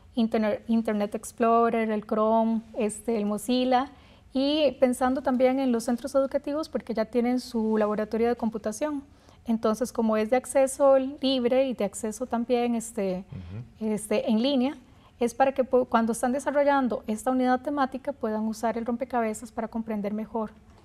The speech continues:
Speaker 1: este, el, el, el tema.
Speaker 2: Perfecto. Com-, una, una, una, el, el proceso de producción de materiales, ¿ustedes hicieron algún tipo de validación en, en una población, eh, meta? Coméntenos sobre eso.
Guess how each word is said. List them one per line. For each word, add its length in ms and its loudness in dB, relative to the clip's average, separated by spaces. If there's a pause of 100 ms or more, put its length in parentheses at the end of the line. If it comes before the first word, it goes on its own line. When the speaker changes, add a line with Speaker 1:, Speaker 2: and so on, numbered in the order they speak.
(260)
Speaker 1:
este, 360 -2
el, 180 -4
el, 600 -4
el 140 -4
tema. 280 -4 (1600)
Speaker 2:
Perfecto. 520 -12 (760)
Com-, 220 -2
una, 240 2
una, 280 2
una, 260 2 (320)
el, 200 -4
el 100 0
proceso 360 2
de 60 -8
producción 340 4
de 80 4
materiales, 520 4
¿ustedes 260 2
hicieron 260 2
algún 260 -2
tipo 340 -2
de 60 4
validación 640 -2
en, 320 -10
en 160 -10
una 180 -8
población, 560 -6
eh, 260 -8
meta? 320 -6
Coméntenos 600 -8
sobre 480 -8
eso. 280 -12